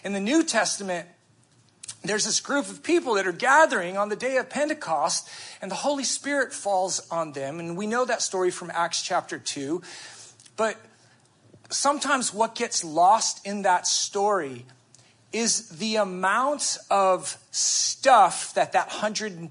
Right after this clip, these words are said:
twenty people had lost in the course of their lives. And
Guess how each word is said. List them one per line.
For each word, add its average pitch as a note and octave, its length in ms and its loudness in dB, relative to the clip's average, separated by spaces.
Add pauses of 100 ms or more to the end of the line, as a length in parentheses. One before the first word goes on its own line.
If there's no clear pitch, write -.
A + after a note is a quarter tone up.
(160)
twenty A#3 480 0
people F#3+ 640 -4 (200)
had F#3 300 0
lost F3+ 840 2 (640)
in G#3+ 180 0
the F#3+ 80 0
course G3 400 0
of E3+ 80 -10
their E3 160 -2
lives. C#3 960 0 (1200)
And G3 240 0